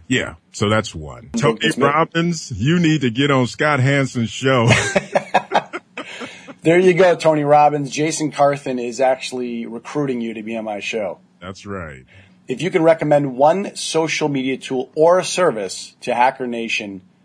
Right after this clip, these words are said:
Speaker 2: what might that be?
Speaker 1: Social Quant.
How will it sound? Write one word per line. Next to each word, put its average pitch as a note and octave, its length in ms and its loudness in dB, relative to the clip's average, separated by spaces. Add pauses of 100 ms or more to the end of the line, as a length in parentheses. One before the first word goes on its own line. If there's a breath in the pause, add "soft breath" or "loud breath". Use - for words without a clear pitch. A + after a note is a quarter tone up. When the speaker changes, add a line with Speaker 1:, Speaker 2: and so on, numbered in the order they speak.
(220 soft breath)
Speaker 2:
what B2 180 -2
might A#2+ 220 -4
that G#2 180 -4
be? G2 200 -12 (540)
Speaker 1:
Social D#3 580 0
Quant. - 640 -6